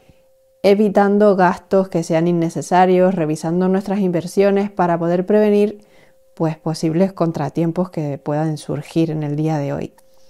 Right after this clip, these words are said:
También puede haber posibles conflictos o incluso enfrentamientos, lo que sugiere que, bueno, puede ser un día para ejercer la paciencia, buscar soluciones que sean más diplomáticas,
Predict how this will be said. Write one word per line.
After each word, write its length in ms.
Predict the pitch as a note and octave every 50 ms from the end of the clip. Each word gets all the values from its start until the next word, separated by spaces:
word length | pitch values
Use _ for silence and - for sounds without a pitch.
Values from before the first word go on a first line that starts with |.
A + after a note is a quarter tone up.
| - - -
También 340 | - F3+ F3+ F#3 G3 G#3+ G#3+
puede 180 | A3 A3 A3 A3
haber 220 | G#3+ A3 A3 G#3+
posibles 500 | - G#3+ G#3 G#3 - G3 G3 G3+ G#3 G#3
conflictos 800 | - F#3 F3 E3+ - - F#3 F#3 F#3 - - F#3+ F#3+ F#3+ F#3+ - - -
o 360 | - E3 D3+ D#3 D3 D3 D3
incluso 680 | D3 D3+ D3+ - E3 E3 E3+ F#3 E3 D#3 D3 - - - - -
enfrentamientos, 1300 | - D#3 D#3+ - - D#3+ D#3+ D3+ - C3+ C3+ D3+ E3+ F#3+ G3+ G#3+ G#3+ G#3 G#3+ G#3+ G#3 A3+ C4 B3+ - _ _ _ _ _ _ _ _ _ _ _ _ _ _ _ - -
lo 200 | G3+ G#3+ G#3+ G#3+
que 120 | A3+ A3
sugiere 600 | - A#3 G#3 G#3 G#3 G#3 G#3 G3+ G3+ G#3+ A3 A3
que, 180 | - F3+ E3 E3
bueno, 300 | D#3 E3 F#3 F3+ E3 -
puede 180 | D#3+ E3 E3
ser 160 | E3 F3+ E3+
un 160 | F3 F3 E3+ E3+
día 220 | F3 F3 F3+ F3+
para 180 | F#3 E3+ D#3+ D#3+
ejercer 640 | E3 - - D3+ D#3 D#3+ - - E3+ E3 E3 E3+ D#3+
la 200 | D3+ C#3+ C#3 -
paciencia, 880 | - D3 D3+ - - F#3 G#3 A3 A3+ A3 A3 - G3 G3 F#3+ F#3+ F#3+ F#3
buscar 400 | E3+ D#3+ D#3+ - - E3+ D#3+ F3+
soluciones 720 | - - G3+ G3+ F#3+ F#3 F#3 - F3+ F3+ F3+ F3+ F3+ F3+
que 100 | - E3+
sean 300 | E3+ F3 E3+ E3+ E3+ E3+
más 160 | E3+ F3 E3
diplomáticas, 1040 | - E3+ E3 - C#3 D3 C#3+ D#3+ G3 A3 A3 - G3 F#3+ - F#3+ F3+ F#3 G3+ G3+